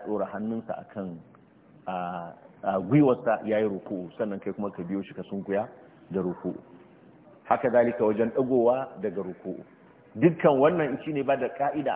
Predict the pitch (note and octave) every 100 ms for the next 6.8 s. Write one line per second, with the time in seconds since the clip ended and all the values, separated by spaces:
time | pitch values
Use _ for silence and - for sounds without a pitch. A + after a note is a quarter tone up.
0 | G#2+ C3 A2+ C3+ - A2+ G#2+ G2+ B2 C#3
1 | C#3+ C#3 D#3 D3+ D3 G#2+ F#2+ - - -
2 | F#2+ G2+ G#2 A2+ C3 C3 - - - -
3 | G#2+ A2 A2+ C3+ - G2 A2 - A2 -
4 | G#2 - F2 - - - - - B2 B2
5 | G#2 G#2 B2 - A2 G2 - A2 - F#2
6 | F2+ F2+ - F#2+ C3+ C3 G#2 G2+